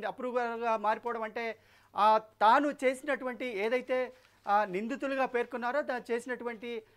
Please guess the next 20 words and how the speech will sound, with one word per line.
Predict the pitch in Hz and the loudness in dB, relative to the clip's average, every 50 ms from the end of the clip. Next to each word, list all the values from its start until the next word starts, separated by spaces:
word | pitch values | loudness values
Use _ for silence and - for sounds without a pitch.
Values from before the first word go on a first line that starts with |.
| _ _ _ - | _ _ _ 0
ఆ, | 196 196 202 196 | 2 4 4 4
విషయాల్ని | 180 165 175 185 180 - 277 285 285 277 269 269 262 262 254 | 2 -2 -8 -10 -6 2 4 6 6 6 2 -2 -4 -4 -4
ఒప్పుకున్నాక | 196 196 - - 240 - 277 254 254 254 240 220 247 | -4 -6 -8 -10 -10 -10 -10 -8 -6 -8 -8 -6 -8
తర్వాతనే | 240 - 220 214 226 247 247 240 254 247 240 247 247 226 - _ _ _ _ - | -4 -2 -2 0 0 0 -2 -2 -4 -6 -8 -8 -10 -12 -14 _ _ _ _ -2
వాళ్ళు | 185 196 220 240 233 | 2 2 4 4 4
అప్రూవర్‌గా | - 254 - 269 262 262 247 240 240 233 233 247 | 0 0 0 -4 -2 0 0 0 -2 0 0 -2
మారిపోయేటువంటి | 233 214 208 214 220 220 - 233 233 226 220 226 233 226 208 233 226 220 - _ _ _ _ - | 0 2 0 0 0 0 -4 -4 -4 -4 -6 -8 -10 -10 -10 -10 -10 -10 -12 _ _ _ _ -2
అవకాశం | - 190 214 214 262 247 247 254 226 | 0 2 2 4 2 0 0 -2 -8
కనపడుతుంది. | 208 226 226 208 226 220 220 - 226 220 226 269 | -8 -8 -6 -6 -6 -8 -6 -8 -10 -8 -8 -10
So, | 277 - 254 254 254 247 233 208 208 | -8 -4 -2 -2 -2 -2 -4 -6 -8
మొత్తానికి | 165 175 - - 285 269 269 285 277 285 277 277 262 _ _ _ _ _ - | -8 -8 -6 -2 -2 0 0 -2 -6 -6 -8 -8 -10 _ _ _ _ _ -6
ఈ | 180 240 269 | -2 -2 -2
కేసులో | - - 262 277 269 - 294 302 | 0 4 2 2 2 2 -4 -4
ఇప్పటి | 320 285 254 - 254 247 | -2 -4 0 0 0 2
వరకు | 247 247 262 254 - 302 269 254 226 - _ _ _ _ - | 2 0 0 0 -4 -4 -4 -6 -6 -8 _ _ _ _ 0
ఆరుగురు | 156 185 214 262 302 269 311 285 277 | 4 4 6 6 4 2 -2 -4 -4
నిందితులు | 254 240 240 247 262 208 - 240 247 254 247 233 226 | -4 -6 -6 -8 -8 -8 -6 -4 -2 0 0 0 -2
అప్రూవర్‌గా | - 196 - 269 254 247 240 233 233 240 220 | -4 -6 -6 -4 -4 -4 -2 -2 -2 -6 -2
మారిపోయినటువంటి | 208 208 220 214 233 233 240 240 220 233 233 220 220 | 0 -2 -2 -2 -4 -6 -6 -6 -8 -8 -12 -12 -8
పరిస్థితి. | - 220 220 226 _ 247 196 - 277 277 247 | -8 -8 -10 -10 _ -18 -12 -10 -10 -10 -10